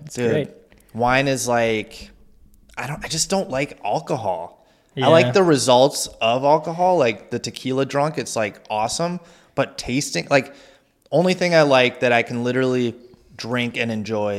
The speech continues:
Speaker 2: is a Bloody Mary.
Speaker 1: Really?
Speaker 2: Yeah.
Speaker 1: I had a Bloody at the Twins. You know how much it was?
Speaker 2: Twelve dollars.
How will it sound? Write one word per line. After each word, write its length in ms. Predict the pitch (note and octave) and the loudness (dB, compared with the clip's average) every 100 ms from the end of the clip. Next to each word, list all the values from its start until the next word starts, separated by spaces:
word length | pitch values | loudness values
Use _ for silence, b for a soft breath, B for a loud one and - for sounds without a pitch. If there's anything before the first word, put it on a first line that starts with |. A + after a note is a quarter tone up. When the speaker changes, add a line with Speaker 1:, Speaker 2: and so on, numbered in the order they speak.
| G2 | -8
Speaker 2:
is 160 | G2+ G2+ | -12 -12
a 60 | |
Bloody 300 | F#2+ F#2+ F#2+ | -8 -8 -10
Mary. 280 | F2+ F2 F2 _ _ _ _ _ - | -14 -18 -20 _ _ _ _ _ 0
Speaker 1:
Really? 340 | D3+ B2+ A2+ - | 2 2 -2 -4
Speaker 2:
Yeah. 240 | C3 F#2+ - - | -2 -2 -4 2
Speaker 1:
I 40 | |
had 80 | F3+ | 4
a 40 | |
Bloody 320 | D3 D3+ D#3 D3 | 6 4 4 2
at 80 | C#3 | 0
the 60 | |
Twins. 400 | - D3 C#3 B2+ | -2 0 -2 -4
You 60 | C3+ | -4
know 80 | C3 | -2
how 80 | |
much 200 | C3+ C#3 | -2 -4
it 40 | D3+ | -4
was? 260 | D#3 - - b b b b b _ - | -4 -6 -14 b b b b b _ -4
Speaker 2:
Twelve 220 | A#2+ G#2+ | -2 -2
dollars. 400 | G2 F#2 - | -4 -6 -14